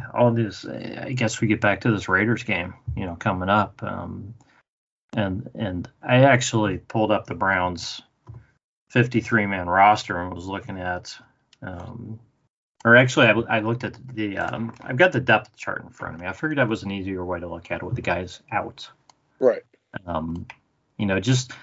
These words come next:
Speaker 1: 'cause you can read these names, and I mean, you start reading, how many guys is it? I, I lost count. Um, it's like, is it fourteen guys, thirteen or fourteen, depending on whether you count Stefanski or something like that. It might be more than that.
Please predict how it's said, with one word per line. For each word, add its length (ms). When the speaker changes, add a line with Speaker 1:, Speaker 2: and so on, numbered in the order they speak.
Speaker 1:
'cause 180
you 60
can 140
read 200
these 200
names, 640
and 180
I 40
mean, 400
you 80
start 260
reading, 640
how 380
many 180
guys 340
is 160
it? 100
I, 200
I 120
lost 280
count. 480
Um, 300
it's 180
like, 300
is 100
it 60
fourteen 680
guys, 380
thirteen 340
or 80
fourteen, 460
depending 320
on 60
whether 200
you 100
count 260
Stefanski 720
or 60
something 380
like 200
that. 260
It 60
might 180
be 100
more 220
than 160
that. 300